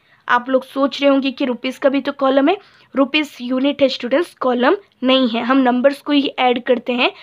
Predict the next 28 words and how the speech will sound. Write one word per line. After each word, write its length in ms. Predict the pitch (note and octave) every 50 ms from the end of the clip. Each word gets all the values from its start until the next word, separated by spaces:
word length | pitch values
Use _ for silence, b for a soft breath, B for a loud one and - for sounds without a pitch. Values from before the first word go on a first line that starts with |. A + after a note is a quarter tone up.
| B B B B
ना 140 | - A#3+ A#3+
कि 180 | A#3 - - C#4
साइंस 480 | - - - B3 A#3+ A#3+ A#3 - -
और 200 | C4+ A#3+ E4 F#4 b b b b _ -
सिंबल्स 500 | - C#4 C4 B3 B3 A#3+ A3+ A3+ A3 -
को। 220 | - - A3+ G3+ - B B B B B B B B _
तो 60 | C#4
इसलिए 440 | C4+ - C4 B3 - - - C#4+ D4
ही 260 | D4+ D#4 D#4+ D#4 - -
आप 180 | - B3+ B3 -
क्या 120 | - C#4 C4+
करोगे, 380 | C4 - C4 B3+ A#3+ A#3+ - B3
टोटल 420 | - - A#3+ A#3 A#3 - C#4 D4 -
आंसर 300 | B3+ B3 B3 A#3+ - B3+
फ़ोर्टीन 360 | A#3+ - B3+ B3+ - - B3 A#3+
को 120 | - B3+
यहाँ 260 | B3 B3 A#3+ A3+ A3 -
पर 140 | C4 E4 - b b b b _
पुट 180 | - C#4 - -
कर 200 | - C4 A#3 A3
दोगे। 300 | G#3 A#3 A3 - A2+ A#2 b b b b b b b
तो 60 | - B3+
चलिए 340 | - - B3+ A#3+ B3 C#4 D4+
लिखिए 340 | C#4+ C4 A#3+ - - C4
यहाँ 200 | A#3+ A#3+ A#3 A3+ -
पर 140 | B3 C#4 E4+ b b b b _ -
वन, 240 | A#3 B3 B3 C4 C4
फ़ोर, 440 | A#3+ _ _ A#3+ A#3 A3+ B3+ -